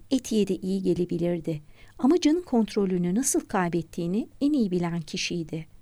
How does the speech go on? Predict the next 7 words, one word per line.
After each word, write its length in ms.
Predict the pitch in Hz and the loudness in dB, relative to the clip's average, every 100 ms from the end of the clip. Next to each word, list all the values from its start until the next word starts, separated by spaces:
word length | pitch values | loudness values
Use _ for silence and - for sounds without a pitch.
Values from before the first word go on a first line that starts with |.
| - - - - | -20 -20 -20 -10
Hatta 500 | - 240 - 208 269 - | -6 -6 0 0 0 -4
tek 240 | 233 - | -4 -2
bilen 240 | 175 165 160 | -4 -2 -4
kişi. 440 | 151 175 - 170 - - - - | -6 -6 -6 -8 -12 -20 -20 -10
Hastalığı 520 | 285 311 392 359 359 320 | -2 2 4 6 4 4
iyice 300 | 349 330 311 | 4 4 2
ilerlemişti 960 | 226 226 214 214 190 - - 160 165 | 2 2 2 2 2 0 -4 -4 -6